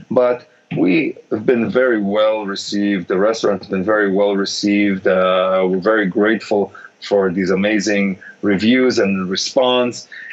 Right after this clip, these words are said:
Um, you know, and it's great to see people coming by, sitting down, s-, you know, splitting up a, a tray between some friends, you know, and, and it takes me back to the time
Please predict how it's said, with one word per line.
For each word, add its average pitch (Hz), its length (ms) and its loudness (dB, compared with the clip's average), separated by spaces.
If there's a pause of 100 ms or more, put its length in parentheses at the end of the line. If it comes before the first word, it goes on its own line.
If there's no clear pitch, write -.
(100)
Um, 104 560 0 (200)
you 151 60 -2
know, 156 100 4
and 160 100 0
it's 147 120 -4
great 180 240 2
to 165 80 -4
see 165 200 0
people 151 260 -2
coming 147 340 -2
by, 143 360 0
sitting 139 380 -2
down, 139 380 2 (260)
s-, - 220 -14
you 123 180 -2
know, 117 180 2
splitting 131 520 0
up 131 200 0
a, 104 540 2
a 104 100 -2
tray 123 600 0 (840)
between 123 380 -2
some 104 180 -6
friends, 131 680 -2 (340)
you 117 80 -2
know, 120 320 2
and, 123 360 0
and 127 140 2
it 123 160 -2
takes 165 320 0
me 143 100 0
back 160 460 0 (420)
to 143 640 0 (560)
the 123 160 0
time 156 580 0